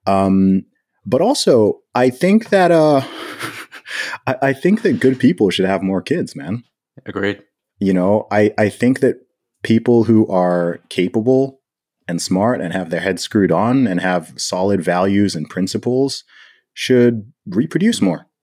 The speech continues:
Speaker 1: Um, and I think the, the opposite might be happening.
Speaker 2: Yes, ac-,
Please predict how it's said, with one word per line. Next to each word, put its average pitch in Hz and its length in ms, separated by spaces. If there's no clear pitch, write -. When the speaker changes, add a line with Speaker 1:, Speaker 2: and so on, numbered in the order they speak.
Speaker 1:
Um, 107 600
and 110 100
I 110 80
think 123 380
the, 107 640
the 101 380
opposite 107 460
might 95 200
be 98 80
happening. 101 180
Speaker 2:
Yes, - 520
ac-, 131 320